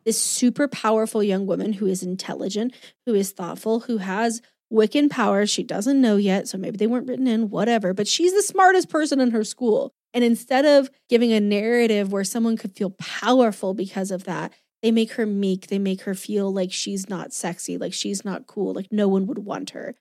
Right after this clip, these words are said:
And this is like, she's powerful, she's sexy, she's cool. Yes, she doubts herself sometimes. There's a moment when she's talking to Rose, her girlfriend, about Buffy, and she's like,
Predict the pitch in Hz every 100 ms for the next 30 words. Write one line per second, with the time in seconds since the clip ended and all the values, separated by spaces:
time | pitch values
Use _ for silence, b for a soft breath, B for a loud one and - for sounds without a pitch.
0 | _ 226 220 277 339 277 226 208 196 B
1 | B - 277 381 - 208 214 214 233 226
2 | B - 302 349 370 - 214 - 240 220
3 | B - - 359 339 - 254 226 247 285
4 | 349 359 - - 294 262 240 233 254 220
5 | 220 208 - 226 208 202 208 240 226 220
6 | 220 214 214 226 202 208 214 - 208 202
7 | 208 202 196 190 196 214 220 - 208 -
8 | 196 190 208 202 202 185 - 226 214 220
9 | 208 220 214